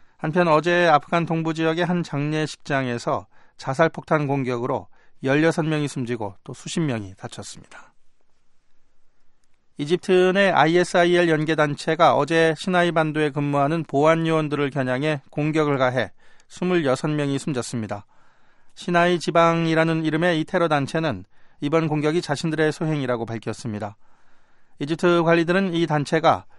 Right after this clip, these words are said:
경찰과 군인들이 거주하는 알 아리시 마을 군 부대와 호텔 등을 겨냥했다고 밝혔습니다. 한편 압델 파타 엘 시시 이집트 대통령은 아랍연맹 정상회의 이 차 방문한 에티오피아 일정을 중단하고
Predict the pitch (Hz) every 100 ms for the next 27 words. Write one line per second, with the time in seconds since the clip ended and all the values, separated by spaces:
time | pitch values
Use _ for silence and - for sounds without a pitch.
0 | - - 151 - 160 151 165 165 - 156
1 | 160 160 156 156 139 131 135 131 165 160
2 | 135 147 165 160 - 135 151 151 165 156
3 | 139 127 156 156 147 - 147 160 147 135
4 | 135 135 98 - - - 165 160 180 165
5 | 147 147 156 - 135 135 117 120 113 113
6 | 110 107 113 101 107 - - - - -
7 | - _ - - 156 185 170 139 185 180
8 | 180 175 - 175 170 165 175 - 175 147
9 | 147 151 139 151 135 147 143 92 - -
10 | - 127 147 156 156 156 156 147 139 143
11 | 139 135 127 - 127 120 123 147 151 -
12 | - _ - 139 - 170 - 160 147 120
13 | 147 135 143 123 117 117 117 95